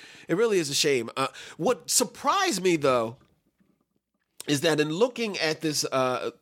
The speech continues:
you know, looking up this movie and, and looking for history on it,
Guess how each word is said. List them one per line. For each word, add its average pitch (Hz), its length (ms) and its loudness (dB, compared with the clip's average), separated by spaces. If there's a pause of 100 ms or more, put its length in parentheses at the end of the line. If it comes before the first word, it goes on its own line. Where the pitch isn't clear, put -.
(960)
you 190 140 0
know, 135 120 4
looking 208 340 2
up 170 180 2
this 170 180 0
movie 147 400 4
and, 127 180 2
and 131 220 0
looking 156 240 0
for 135 260 0
history 156 380 -2
on 120 220 0
it, - 180 -6